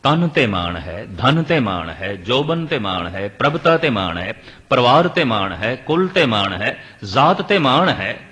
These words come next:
ਇਹ ਤੇ ਮਹਿਲਾ ਹੈ, ਹੰਕਾਰੀ ਹੈ, ਇਹੀ ਲੋਕਾਂ ਕੋਲ ਹੈ। ਕੋਈ ਜੋਬਨ ਦਾ ਮਾਣ ਕਰਦਾ ਹੈ, ਕੋਈ ਪ੍ਰਭਤਾ ਦਾ ਮਾਣ ਕਰਦਾ ਹੈ, ਕੋਈ ਧਨ ਦਾ ਮਾਣ ਕਰਦਾ ਹੈ। ਗੁਰੂ ਤੇਗ ਬਹਾਦਰ ਸਾਹਿਬ ਜੀ ਮਹਾਰਾਜ ਦਾ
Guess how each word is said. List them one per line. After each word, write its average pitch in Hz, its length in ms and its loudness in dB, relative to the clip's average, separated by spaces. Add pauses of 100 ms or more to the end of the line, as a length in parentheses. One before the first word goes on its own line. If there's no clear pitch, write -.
ਇਹ 143 60 0
ਤੇ 160 120 -6
ਮਹਿਲਾ 139 320 0
ਹੈ, 82 280 -12 (560)
ਹੰਕਾਰੀ 107 580 -2
ਹੈ, - 100 -16 (420)
ਇਹੀ 156 200 8
ਲੋਕਾਂ 104 320 0
ਕੋਲ 80 260 -8
ਹੈ। - 140 -16 (800)
ਕੋਈ 123 140 -2
ਜੋਬਨ 123 440 0
ਦਾ 147 120 4
ਮਾਣ 123 260 2
ਕਰਦਾ 107 280 0
ਹੈ, 120 40 0
ਕੋਈ 117 140 -4
ਪ੍ਰਭਤਾ 127 420 2
ਦਾ 143 120 2
ਮਾਣ 107 240 2
ਕਰਦਾ 113 260 0
ਹੈ, 127 60 2
ਕੋਈ 123 120 -4
ਧਨ 113 280 -2
ਦਾ 143 140 4
ਮਾਣ 98 260 0
ਕਰਦਾ 101 260 -2
ਹੈ। 123 40 0
ਗੁਰੂ 110 260 -4
ਤੇਗ 120 200 2
ਬਹਾਦਰ 104 340 2
ਸਾਹਿਬ 110 260 0
ਜੀ 104 140 -4
ਮਹਾਰਾਜ 101 340 0
ਦਾ 131 260 -4